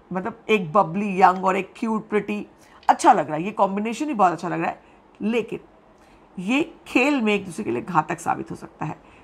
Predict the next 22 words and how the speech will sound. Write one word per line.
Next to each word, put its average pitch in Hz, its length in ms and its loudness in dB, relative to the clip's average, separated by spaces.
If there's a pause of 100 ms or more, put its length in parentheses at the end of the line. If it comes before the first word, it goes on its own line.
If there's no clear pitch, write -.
(140)
ये 214 140 0
मेरी 170 260 6
राय 156 200 2
है। 165 180 -12 (600)
उन 214 120 -2
दोनों 214 280 2
को 262 100 -2
अलग-अलग 190 720 2
खेलना 160 320 0
चाहिए। 220 220 -2
भले 190 320 4 (360)
कुछ 208 140 0
दिन 214 140 -2
हमें 196 180 2
ये 190 60 2
ट्रैक 175 300 0
देखने 175 260 2
मिल 208 160 4
जाए, 269 180 6
मगर 254 160 0
उसके 220 240 -2
बाद 190 340 8